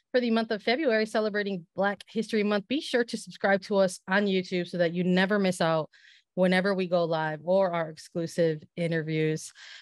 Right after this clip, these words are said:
Today, we welcome the first ever Black head coach in the N W S L, former M L S defender and current head coach of the Orlando Pride, Seb Hines.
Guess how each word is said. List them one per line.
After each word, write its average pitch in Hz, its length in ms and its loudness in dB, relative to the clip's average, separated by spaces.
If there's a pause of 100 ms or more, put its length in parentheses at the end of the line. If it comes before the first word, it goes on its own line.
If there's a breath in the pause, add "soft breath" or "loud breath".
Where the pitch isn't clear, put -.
(120 loud breath)
Today, 233 220 4
we 240 100 4
welcome 214 460 4
the 214 120 0
first 262 360 0
ever 226 280 2
Black 202 300 -2
head 196 160 -2
coach 196 300 -4
in 190 120 -4
the 190 140 0
N 185 80 0
W 180 240 0
S 175 160 -2
L, 170 160 2
former 220 480 0
M 202 160 -2
L 202 100 2
S 190 140 -2
defender 190 400 0
and 180 180 -4
current 226 460 0 (360 soft breath)
head 226 200 0
coach 214 460 -2
of 185 120 -4
the 180 120 0
Orlando 180 420 2
Pride, 180 340 2
Seb 196 320 0
Hines. 185 640 -4